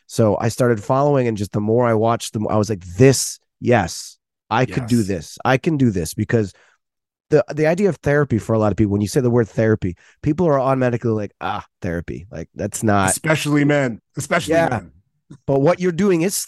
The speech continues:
Speaker 1: therapy. It's just a totally different kind of therapy. And it, and it really touches on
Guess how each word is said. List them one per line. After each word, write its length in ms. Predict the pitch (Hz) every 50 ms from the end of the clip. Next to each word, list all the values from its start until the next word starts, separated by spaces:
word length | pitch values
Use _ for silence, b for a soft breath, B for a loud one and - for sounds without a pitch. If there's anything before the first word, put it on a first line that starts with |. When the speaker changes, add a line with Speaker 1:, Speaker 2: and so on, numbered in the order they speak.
| _ -
Speaker 1:
therapy. 520 | - 170 190 208 170 120 - - 107 110
It's 300 | - - 123 - - -
just 400 | - 135 135 127 117 - - - _ _ _ _ _ _ _ _ -
a 80 | 104 -
totally 640 | - - - - 113 123 135 139 139 131 123 120
different 340 | 110 120 107 - 113 98 -
kind 460 | - - - - 113 110 131 135 123
of 80 | 107 92
therapy. 600 | - - 95 76 80 82 80 - 76 73 73 - b b b b b b
And 140 | 98 110 113
it, 180 | 107 113 - - -
and 120 | 117 110
it 160 | 104 95 - _ _ 117
really 320 | 110 117 135 143 131 113
touches 460 | - - - 120 - - 113 92 90
on 340 | 98 92 92 90 90 90